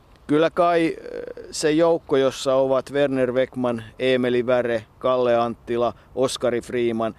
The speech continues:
Kustaa Pihlajamäki ja Väinö Kokkinen,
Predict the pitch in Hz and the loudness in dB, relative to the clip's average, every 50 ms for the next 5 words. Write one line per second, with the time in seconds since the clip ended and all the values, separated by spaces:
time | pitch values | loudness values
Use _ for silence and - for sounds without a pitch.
0 | - - - 139 131 - - - 123 117 120 - - 135 131 123 117 117 110 107 | -18 -10 -8 -8 -8 -8 -4 -2 0 0 0 -2 -2 -2 -2 0 0 0 0 0
1 | 107 107 113 110 - 123 120 117 110 123 127 123 120 113 110 101 - 131 123 - | 0 -2 -4 -8 -4 -2 -2 0 2 2 0 0 0 -2 -4 -2 -2 -2 -2 -2
2 | - - - 110 104 107 107 104 | -6 -8 -6 -6 -4 -4 -6 -8